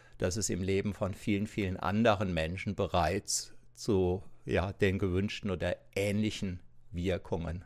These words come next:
geführt hat. Ich werde dir jetzt, wenn du live dabei bist, in den Chat einen Link einblenden, dem du folgen kannst,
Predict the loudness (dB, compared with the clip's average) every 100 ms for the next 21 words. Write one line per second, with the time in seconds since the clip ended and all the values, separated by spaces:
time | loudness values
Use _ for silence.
0 | -10 -10 -6 -2 0 -2 -4 -4 -4 -8
1 | -20 -20 -20 -20 -20 -20 -20 -20 -20 -20
2 | -20 -20 -20 _ _ -20 -10 -8 -4 2
3 | 2 6 6 4 2 2 2 4 4 2
4 | 0 -2 0 2 2 0 -2 -4 -4 -2
5 | -2 -2 2 2 2 -2 -2 -2 -2 -2
6 | -2 -4 -12 -18 -2 0 0 -2 2 2
7 | 2 -2 -4 -4 -10 -20 -20 -20 -8 -4
8 | -2 -4 0 0 2 0 -2 0 0 -2
9 | -8 -14